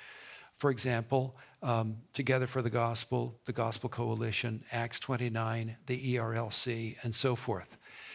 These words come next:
And there are many others. And they flow in parallel. Sometimes they touch, other times they don't. But I haven't seen anything like this in all my life.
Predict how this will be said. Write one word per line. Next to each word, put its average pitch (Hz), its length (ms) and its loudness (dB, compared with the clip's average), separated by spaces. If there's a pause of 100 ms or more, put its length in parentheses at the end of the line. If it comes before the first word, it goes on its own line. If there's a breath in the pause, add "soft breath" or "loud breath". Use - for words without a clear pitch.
(360 loud breath)
And 139 400 4 (480)
there 151 240 4
are 139 40 4
many 143 280 6
others. 113 460 2 (100)
And 143 400 4
they 131 260 6
flow 170 520 6
in 143 160 2
parallel. 180 560 6
Sometimes 156 440 2
they 135 100 6
touch, 156 400 0
other 147 160 2
times 131 260 2
they 127 120 2
don't. 143 440 0 (640 loud breath)
But 131 360 2 (440)
I 180 160 10
haven't 196 320 4
seen 135 260 6
anything 156 380 6
like 117 180 2
this - 200 2
in 117 60 2
all 107 100 2
my 95 140 0
life. - 380 -6